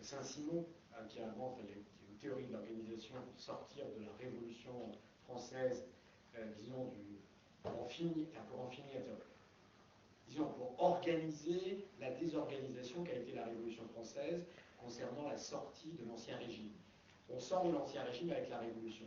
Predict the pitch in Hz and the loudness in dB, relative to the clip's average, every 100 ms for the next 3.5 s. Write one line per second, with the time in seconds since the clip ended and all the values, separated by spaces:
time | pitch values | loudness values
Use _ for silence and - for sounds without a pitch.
0 | 110 113 139 135 175 151 151 151 147 - | -6 -4 -4 -2 2 4 4 4 0 -8
1 | - - 117 123 123 123 123 131 110 107 | -16 -10 -8 -2 0 -2 -4 0 0 0
2 | - - 123 117 151 156 117 110 120 - | -6 -10 -10 -4 2 2 2 -4 -6 -8
3 | - 151 113 110 | 0 2 2 0